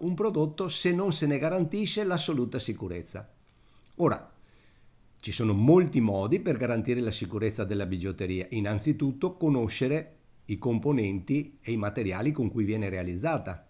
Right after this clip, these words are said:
Avere delle certezze sul fatto che questi materiali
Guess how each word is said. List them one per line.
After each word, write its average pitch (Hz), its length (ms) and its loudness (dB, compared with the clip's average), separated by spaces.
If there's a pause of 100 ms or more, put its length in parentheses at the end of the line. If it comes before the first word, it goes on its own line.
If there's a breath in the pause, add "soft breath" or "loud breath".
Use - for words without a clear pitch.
(760 soft breath)
Avere 131 480 6
delle 113 260 0
certezze 139 800 0
sul 147 260 0
fatto 127 440 -2
che - 180 -4
questi 156 360 0
materiali 110 840 0